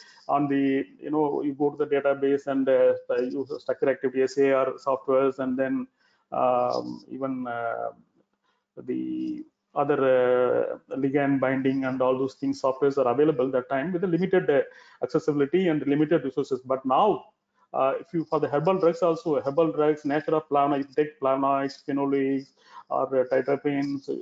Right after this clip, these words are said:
xanthones, you take any kind of, any class of compounds, uh, you get now the, you know, uh, what is their, uh, probable target of action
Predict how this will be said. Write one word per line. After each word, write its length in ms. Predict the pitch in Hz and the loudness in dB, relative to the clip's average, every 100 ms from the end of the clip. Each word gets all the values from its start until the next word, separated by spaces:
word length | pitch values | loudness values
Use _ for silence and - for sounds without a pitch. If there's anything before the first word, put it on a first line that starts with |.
| 131 | -4
xanthones, 680 | 135 139 135 143 139 139 143 | -2 -2 -2 -4 -4 -4 -8
you 80 | 147 | -8
take 200 | 208 170 | -6 -4
any 220 | 165 202 | -2 -2
kind 260 | 202 170 180 | 2 2 2
of, 100 | 175 | 0
any 280 | 143 151 190 | 0 0 0
class 220 | 185 165 165 | 0 0 2
of 100 | 160 | -2
compounds, 540 | - 143 147 156 175 _ _ _ - - | 0 -2 2 0 0 _ _ _ -14 -2
uh, 480 | 143 135 131 127 123 | 2 4 4 2 0
you 120 | 165 | -2
get 240 | 156 175 170 | 0 0 4
now 240 | 156 160 | 2 2
the, 540 | 160 156 147 135 127 - - | 2 2 2 0 -2 -10 -10
you 120 | 156 | -6
know, 260 | 185 196 143 | -4 0 2
uh, 280 | 131 131 | 4 2
what 180 | 135 147 | 0 -2
is 100 | 165 | 0
their, 340 | 143 147 139 131 | 4 4 4 2
uh, 80 | 123 | 2
probable 440 | 143 151 151 151 151 | 2 2 2 0 2
target 320 | 147 151 165 - _ _ _ _ | 2 4 0 -2 _ _ _ _
of 120 | - - | -4 -2
action 440 | 127 - - 110 | -2 -2 -6 -12